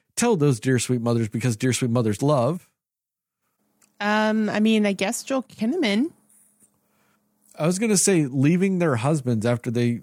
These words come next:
Speaker 1: you know, don't do anything.
Speaker 2: Mm, yeah.
Speaker 1: That's what
Speaker 2: That
Speaker 1: the
Speaker 2: as
Speaker 1: mom
Speaker 2: well.
Speaker 1: did in this movie.
Speaker 2: Right.
Speaker 1: So, I get it. That's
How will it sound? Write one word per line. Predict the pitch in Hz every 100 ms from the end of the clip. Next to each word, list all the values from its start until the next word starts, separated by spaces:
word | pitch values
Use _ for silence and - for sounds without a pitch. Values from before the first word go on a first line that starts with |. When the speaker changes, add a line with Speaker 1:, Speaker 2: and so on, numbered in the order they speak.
| -
Speaker 1:
you | 117
know, | 107 104 104 - _ _ _ _ _ _
don't | 123 120 107
do | 104
anything. | 80 67 - - _ _ _ -
Speaker 2:
Mm, | 208 202 165 127 - _ _ _ -
yeah. | 156 135 - 151 _ _ _ _ _
Speaker 1:
That's | 131 165
what | -
Speaker 2:
That | 339
Speaker 1:
the |
Speaker 2:
as | 240
Speaker 1:
mom | 254
Speaker 2:
well. | 247
Speaker 1:
did | 277 240
in | 233
this | 339 -
movie. | 90 82 156 - _ _ _ _ _ _ _ _ 180
Speaker 2:
Right. | 160 - - 185 - _ _ _ _ _
Speaker 1:
So, | - 107 - 117 - _ _ _ _ -
I | 254
get | 233 110
it. | 151 - 143
That's | 185